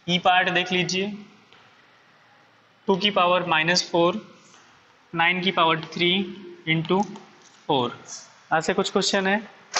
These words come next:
इसको solve कर लेते हैं। यहाँ देखिएगा ये power negative में है, इसको plus में change करने के लिए इसको नीचे लाना पड़ेगा।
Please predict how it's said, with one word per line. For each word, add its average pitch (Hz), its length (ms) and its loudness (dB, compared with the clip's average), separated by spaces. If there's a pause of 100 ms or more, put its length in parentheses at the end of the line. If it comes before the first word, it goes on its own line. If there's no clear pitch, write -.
(580)
इसको - 200 -2
solve 180 260 2
कर 180 120 0
लेते 175 260 2
हैं। 196 200 -2 (3250)
यहाँ 175 240 2
देखिएगा 180 520 2 (460)
ये 190 120 4
power 196 360 4
negative 175 540 2
में 143 80 2
है, 147 80 -2
इसको 165 140 -2
plus 190 260 0
में 196 80 2
change 185 280 0
करने 180 220 0
के 175 60 0
लिए 185 80 2
इसको 185 160 -4
नीचे 165 280 0
लाना 127 240 2
पड़ेगा। 123 320 -4